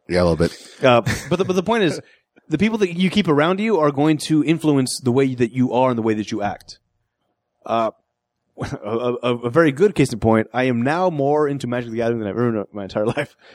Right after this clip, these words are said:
Speaker 2: because of the people that are around me. You guys have influenced me to look into Magic. I saw it. Amazing. <coughs> 'Cause we're, we're all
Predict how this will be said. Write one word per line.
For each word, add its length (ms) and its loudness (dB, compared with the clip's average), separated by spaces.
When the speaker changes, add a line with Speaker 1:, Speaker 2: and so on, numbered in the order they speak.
Speaker 2:
because 220 2
of 60 -12
the 60 -4
people 120 -2
that 100 0
are 40 0
around 240 0
me. 100 -6
You 140 -2
guys 180 2
have 140 0
influenced 320 0
me 120 2
to 240 -2
look 200 0
into 140 2
Magic. 380 2
I 140 0
saw 340 2
it. 100 -2
Amazing. 420 0
<coughs> 140 -20
'Cause 520 -8
we're, 120 4
we're 200 2
all 340 2